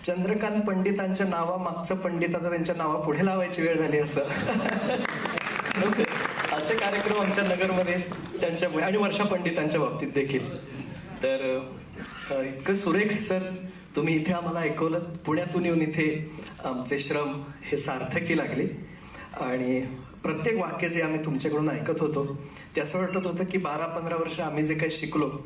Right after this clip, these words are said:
त्या आमच्या गुरुजनांकडून आम्ही ऐकलेल्या एकेका वाक्याची उजळणी होते. आणि फार फार आनंद आला,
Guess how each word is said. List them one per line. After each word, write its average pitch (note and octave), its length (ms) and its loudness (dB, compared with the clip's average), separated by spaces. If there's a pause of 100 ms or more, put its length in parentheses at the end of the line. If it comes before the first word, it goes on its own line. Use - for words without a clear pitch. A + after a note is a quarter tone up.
(360)
त्या C#3+ 80 -2
आमच्या D3+ 340 -2
गुरुजनांकडून D3+ 840 0
आम्ही D3 200 -2
ऐकलेल्या D3 360 0
एकेका D3 320 -2
वाक्याची C#3 380 -2
उजळणी C3 340 4
होते. - 480 -2 (600)
आणि B2+ 440 -2
फार D3+ 220 -2
फार G#3 160 0
आनंद A2+ 300 -2
आला, G2+ 160 -2